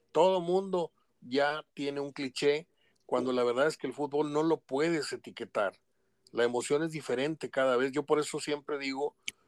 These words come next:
qué tristeza ver a un futbolista que ensaya los, los, los festejos, porque cuando estás metiendo un gol no piensas en la celebración espontánea, sino piensas en recordar la coreografía que ensayaste con tus compañeros durante la semana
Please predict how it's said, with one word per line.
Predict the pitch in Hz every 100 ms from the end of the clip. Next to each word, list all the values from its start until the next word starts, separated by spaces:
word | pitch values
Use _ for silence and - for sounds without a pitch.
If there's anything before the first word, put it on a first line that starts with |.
| _ _ _ _
qué | - 147
tristeza | 156 151 - 151 143 160
ver | 143 139
a |
un | 143
futbolista | 147 135 123 127 127 - 139 131 _ _ _ -
que | 131
ensaya | 117 120 135 135 135
los, | 127 - -
los, | - 117 - -
los | 117
festejos, | - 113 - 151 160 139 120 - _ _ _ _ - -
porque | - 123 - 127 120 - _ _ _ _ -
cuando | - 127 123
estás | - 156 160
metiendo | 170 - 170
un | 170
gol | 156 156 156
no | 156
piensas | 156 156 151 151 160 - - - - _ -
en | 117
la | 123
celebración | 123 127 120 120 117 135 131 139
espontánea, | 131 - 120 139 131 139
sino | 131 123
piensas | - 131 135 143
en | 139
recordar | 127 113 117 117 127 139 _ - _ _
la | 117 123
coreografía | - 123 123 120 120 - 143
que | 147 -
ensayaste | 131 131 127 131 -
con | 131 131
tus | 120
compañeros | - 117 123 117 123 135
durante | 123 113 117
la | 110
semana | 117 127 143 139